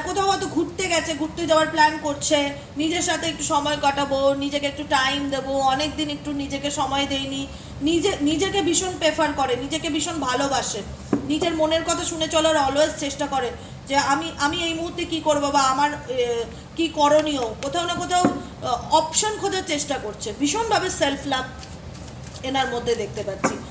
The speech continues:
ছেলেই হোক, মেয়েই হোক, "আমি এই বিপদে পড়েছি, কী করলে আমি এই সিচুয়েশন থেকে বেরবো, কী করলে আমি নিজেকে ভালো রাখতে পারবো, কী করলে আমি আমার লাইফটাকে এনজয় করতে পারবো", ভীষণ রকমভাবে সেগুলোকে ফলো করে। চলো তোমার কারেন্ট ফিলিংস দেখে নেই at present right now, এই মুহূর্তে আমার বন্ধুরা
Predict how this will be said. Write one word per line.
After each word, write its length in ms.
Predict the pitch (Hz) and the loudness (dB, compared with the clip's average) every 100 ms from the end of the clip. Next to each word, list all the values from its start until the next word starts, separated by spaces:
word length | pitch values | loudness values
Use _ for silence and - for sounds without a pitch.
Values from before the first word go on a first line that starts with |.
| 277 - | -4 2
ছেলেই 360 | 277 311 339 | 4 6 4
হোক, 160 | 349 339 | 0 -2
মেয়েই 280 | 285 294 311 | -2 0 0
হোক, 180 | 359 370 - - | -2 -6 -12 -8
"আমি 260 | - 269 339 | -2 0 2
এই 100 | 349 | 2
বিপদে 340 | 302 320 311 | 2 2 0
পড়েছি, 320 | 311 339 359 370 | -2 -2 -2 -2
কী 160 | 311 | 0
করলে 280 | 302 302 311 | 2 4 4
আমি 120 | 320 | 2
এই 60 | 311 | -2
সিচুয়েশন 480 | 302 - 403 320 294 | 0 0 0 0 0
থেকে 160 | 302 | 0
বেরবো, 360 | 285 277 330 - | 2 2 0 -2
কী 120 | 320 | -2
করলে 260 | 294 285 294 | 2 4 4
আমি 140 | 302 | 2
নিজেকে 300 | 294 277 285 | -2 -2 -2
ভালো 240 | 277 269 262 | 0 0 0
রাখতে 240 | 285 320 | -2 -2
পারবো, 320 | 302 285 320 320 - - | -2 0 -2 -6 -10 -2
কী 100 | 311 | 0
করলে 260 | 302 294 294 | 2 4 4
আমি 180 | 294 294 | 2 0
আমার 180 | 277 | 0
লাইফটাকে 420 | 277 262 - 285 294 | 0 -2 -2 -4 -4
এনজয় 300 | 262 277 277 | -2 -2 2
করতে 260 | 285 285 | 2 2
পারবো", 340 | 277 269 277 302 | 2 0 0 -4
ভীষণ 340 | 277 294 277 | -4 -4 -4
রকমভাবে 500 | 262 277 269 262 254 | -4 -6 -6 -6 -4
সেগুলোকে 400 | 254 226 240 240 - | -4 -2 -2 -4 -4
ফলো 180 | 202 196 | -4 -4
করে। 180 | 190 190 208 - - - - - - - - - - - - 302 | -6 -6 -8 -10 -12 -12 -12 -12 -12 -12 -10 -12 -12 0 2 4
চলো 240 | 294 311 | 4 4
তোমার 300 | 311 302 320 | 2 2 2
কারেন্ট 320 | 311 302 311 | 4 4 0
ফিলিংস 260 | 311 311 302 | -2 -2 0
দেখে 220 | 277 302 | 0 0
নেই 140 | 320 | 0
at 260 | 311 262 285 | -2 -2 -4
present 280 | 277 294 294 | -2 -2 0
right 340 | 262 262 277 302 | 2 0 0 -2
now, 100 | 302 | 0
এই 140 | 247 262 | -2 -2
মুহূর্তে 300 | 277 - 285 | -6 -2 -2
আমার 200 | 254 247 | -2 -2
বন্ধুরা 440 | 226 226 262 302 | -4 -4 0 0